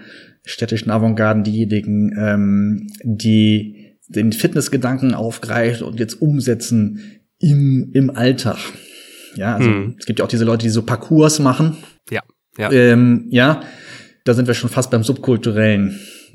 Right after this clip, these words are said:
Speaker 1: oder, ja, Anti-Establishment, äh,
Speaker 2: Hm.
Speaker 1: Move, dass man sagen könnte, da ist eine bewusste, liegt eine bewusste Entscheidung zugrunde.
Speaker 2: <laughs>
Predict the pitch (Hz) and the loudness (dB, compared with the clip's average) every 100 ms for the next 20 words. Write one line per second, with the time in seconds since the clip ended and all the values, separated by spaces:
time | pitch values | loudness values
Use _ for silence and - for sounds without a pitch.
0 | - _ _ 120 104 - - - 101 127 | -20 _ _ -4 -4 -6 -14 -6 -2 -2
1 | - - - - - - 117 92 - 117 | -4 -18 -20 -20 -8 -4 -2 -2 -2 -2
2 | 110 - 110 104 104 - 113 104 101 98 | -2 -2 -2 -2 -4 -8 -4 0 0 0
3 | 98 101 113 117 123 - - - 113 110 | -2 -2 0 2 2 -2 -12 -10 -4 -2
4 | 101 107 104 104 101 - - 101 104 113 | -2 -2 -2 -2 -2 -4 -4 -4 -4 -4
5 | 117 107 110 120 110 113 110 113 107 98 | -4 -6 -4 -2 -2 -2 -4 -2 -2 -4
6 | 101 98 98 95 - - _ - - 127 | -6 -4 -4 -6 -14 -20 _ -18 -6 -4
7 | - | -4